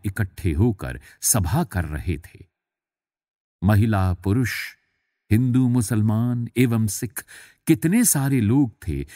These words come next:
जो अंग्रेजों की पक्षपातपूर्ण नीति का विरोध करने के लिए जमा हुए थे। उसमें से बहुत लोगों की जानें गईं और उससे भी ज्यादा घायल हुए।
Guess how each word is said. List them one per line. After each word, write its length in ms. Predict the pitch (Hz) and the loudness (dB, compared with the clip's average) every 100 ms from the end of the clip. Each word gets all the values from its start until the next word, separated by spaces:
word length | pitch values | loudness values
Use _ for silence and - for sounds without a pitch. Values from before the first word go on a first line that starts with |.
| - - | -10 0
जो 140 | 123 | 2
अंग्रेजों 500 | 117 107 123 123 139 | 4 4 2 2 0
की 180 | 110 104 | 0 -2
पक्षपातपूर्ण 1080 | 95 165 - 101 104 110 101 - 110 101 85 | -2 -4 -4 -2 0 -2 -2 0 2 2 2
नीति 420 | 82 127 - 110 | 0 0 0 -4
का 180 | - 78 | -2 -2
विरोध 500 | 73 104 139 202 127 | 2 4 4 4 2
करने 420 | - 110 98 92 | 0 0 2 0
के 200 | - 90 | 0 -2
लिए 360 | 78 71 65 65 - _ | -2 -4 -6 -10 -16 _
जमा 340 | 104 127 147 120 | 0 2 2 0
हुए 360 | 73 82 73 | -4 -6 -6
थे। 220 | 60 - - _ _ _ _ _ _ _ _ _ _ _ _ _ _ _ _ _ 117 | -10 -18 -20 _ _ _ _ _ _ _ _ _ _ _ _ _ _ _ _ _ 0
उसमें 300 | 117 156 151 | 2 2 2
से 180 | - | 2
बहुत 500 | 120 92 127 190 - | 0 0 0 0 -2
लोगों 440 | 107 101 117 110 107 | 0 2 2 2 0
की 200 | - 90 | 0 -4
जानें 500 | 82 90 107 92 73 | -2 0 0 0 -4
गईं 340 | 80 78 117 - _ _ _ _ _ _ _ _ _ _ _ _ _ _ | -8 -12 -14 -20 _ _ _ _ _ _ _ _ _ _ _ _ _ _
और 100 | 104 | 2
उससे 300 | 135 - - | 4 4 2
भी 180 | 98 80 | 0 -2
ज्यादा 480 | 76 98 92 85 67 | -2 0 0 -2 -6
घायल 540 | 67 - - 117 90 | -10 -10 -4 -4 -4
हुए। 320 | 69 - - | -6 -10 -12